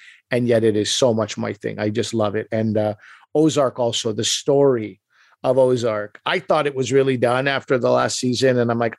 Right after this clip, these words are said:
"I'm okay with that. I will come to terms with it." And now we get this bonus, uh, final, final season, uh, as Jason Bateman has said. And, you know, it's, it's a show where my wife and I would be like, "Oh, it's that director. Amazing."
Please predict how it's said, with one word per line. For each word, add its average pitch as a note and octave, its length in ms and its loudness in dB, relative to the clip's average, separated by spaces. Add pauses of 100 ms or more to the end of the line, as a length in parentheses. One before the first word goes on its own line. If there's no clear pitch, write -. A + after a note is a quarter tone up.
"I'm A#2+ 220 2
okay A#2+ 320 2
with A#2+ 200 2
that. C#3 260 -2 (100)
I A2+ 120 -4
will G#2 120 -4
come B2 280 -2
to B2 100 -2
terms B2+ 360 -2
with D3 100 4
it." - 160 -2 (580)
And A#2 180 0
now A2+ 140 2
we A2+ 120 0
get A2 200 -4
this G#2 180 -6
bonus, G#2+ 640 -4
uh, G#2+ 200 -8
final, D3+ 520 -2 (100)
final B2 420 0
season, G#2 440 -6 (420)
uh, A2+ 40 -6
as A2+ 240 -4
Jason A2+ 280 -2
Bateman A2+ 300 -4
has G#2+ 140 -8
said. A2 280 -6 (600)
And, A2 400 -2 (220)
you C#3+ 80 -2
know, A2+ 120 0
it's, A#2 240 -6
it's B2 140 -8
a A2+ 60 -8
show C3+ 260 2
where A2+ 440 -2 (420)
my A2+ 100 0
wife A#2 240 2
and A#2+ 100 -4
I A2+ 80 0
would G#2+ 120 -4
be A#2 80 -2
like, A2 140 -6
"Oh, F3+ 140 4
it's E3 140 0
that F#3+ 340 -4
director. A#2+ 540 -2
Amazing." C#3 580 -2